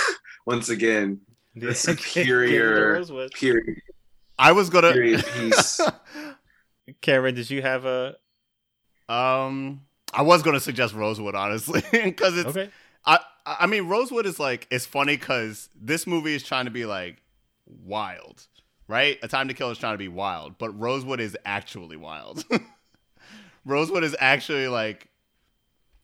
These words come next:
Speaker 3: John Singleton was like, "All right, so what?" It's, like, not, it's not Jim Crow, right? It's, like, right after slavery, but they're still slaves, I guess.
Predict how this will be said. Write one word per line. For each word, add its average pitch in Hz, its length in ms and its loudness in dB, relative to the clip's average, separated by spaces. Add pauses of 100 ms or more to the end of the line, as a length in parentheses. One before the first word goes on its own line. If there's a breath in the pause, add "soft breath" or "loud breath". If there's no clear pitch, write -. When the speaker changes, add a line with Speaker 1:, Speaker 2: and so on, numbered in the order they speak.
Speaker 3:
John 147 260 2
Singleton 156 400 -2
was 127 140 -6
like, 113 240 -4
"All 107 100 -8
right, 104 380 -4
so 101 560 -8
what?" 98 340 -10 (120)
It's, 104 320 -12
like, 101 440 -8 (920)
not, 117 400 -2
it's 131 140 -6
not 180 220 -2
Jim 147 240 -4
Crow, 95 400 -8
right? 117 360 -4
It's, 117 220 -12
like, 127 400 -4 (1600)
right 120 440 0
after 139 440 -2
slavery, 185 600 -8
but 107 520 -6 (1200)
they're 117 160 -6
still 131 240 -8
slaves, 143 420 -4
I 151 80 -10
guess. 160 520 -10